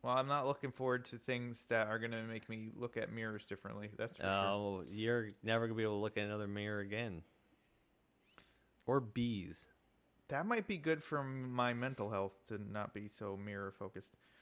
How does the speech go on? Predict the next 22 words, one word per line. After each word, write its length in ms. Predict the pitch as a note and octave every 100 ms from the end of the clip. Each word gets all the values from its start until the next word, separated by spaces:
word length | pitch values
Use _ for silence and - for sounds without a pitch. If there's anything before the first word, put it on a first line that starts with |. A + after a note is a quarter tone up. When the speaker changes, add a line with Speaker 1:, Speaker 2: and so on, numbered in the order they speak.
| - - - - -
Speaker 2:
<laughs> 60 | G2+ - - - - B3 G3+
This 200 | B3+ -
movie 220 | A#2 G2+
changed 460 | - D#3+ C3+ F#3+ -
my 140 | C#3
life. 320 | C#3+ B2 G#2+ - -
<laughs> 120 | -
Speaker 1:
I'm 120 | B3+ - - - - _ _ - - _ - - - - - - - - - - - - - - - -
Speaker 2:
Uh, 340 | G#2 F#2 F#2+
Speaker 1:
just 180 | E3+ - -
good 140 | C#3+
with 180 | D3+ D3+
my 80 | C#3+
appearance. 440 | C#3+ D#3+ A#2+ -
I 60 | A2+
don't 160 | A#2+
care 160 | - B2+
what 100 | G#2+
I 60 | G#2
look 140 | B2+ -
like. 500 | - - - D#3
Speaker 2:
<laughs> 60 | -